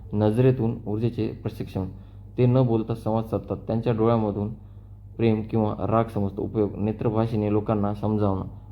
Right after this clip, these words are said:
उदाहरणार्थ, आई फक्त नजरेने समजावते की "शांत बसा." सात्विक वर्तनाने तेजस्वी औरा. त्यांनी जितकं शुद्ध खाल्लं, विचार केला, तितकं त्यांची औरा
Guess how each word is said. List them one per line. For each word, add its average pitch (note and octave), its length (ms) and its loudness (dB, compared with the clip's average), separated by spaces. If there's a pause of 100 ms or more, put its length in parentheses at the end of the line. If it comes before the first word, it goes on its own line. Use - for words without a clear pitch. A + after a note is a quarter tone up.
उदाहरणार्थ, A2 600 2
आई A#2 120 2
फक्त A#2 260 -6
नजरेने A2+ 420 0
समजावते G#2+ 540 -2
की A2 280 -6
"शांत G#2 240 -2
बसा." G2 320 -4 (540)
सात्विक A2+ 360 2 (220)
वर्तनाने G#2 540 0 (120)
तेजस्वी G#2 360 -2 (100)
औरा. F#2 180 -2 (500)
त्यांनी A#2+ 240 4
जितकं A2+ 300 0
शुद्ध A#2+ 400 0
खाल्लं, A2 280 2 (140)
विचार A2 320 2
केला, G2+ 240 0 (120)
तितकं A2 260 -4
त्यांची G#2 380 -2 (100)
औरा G2+ 200 0